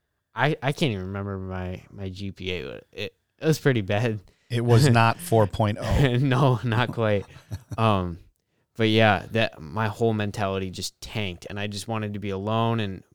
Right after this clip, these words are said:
Speaker 1: but I definitely think my saving grace for that was,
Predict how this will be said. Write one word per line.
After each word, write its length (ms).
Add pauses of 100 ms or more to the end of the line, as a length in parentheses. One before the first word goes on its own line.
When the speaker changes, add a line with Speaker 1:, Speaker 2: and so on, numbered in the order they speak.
(180)
Speaker 1:
but 280
I 160
definitely 520
think 320
my 180
saving 480
grace 380 (120)
for 160
that 320
was, 680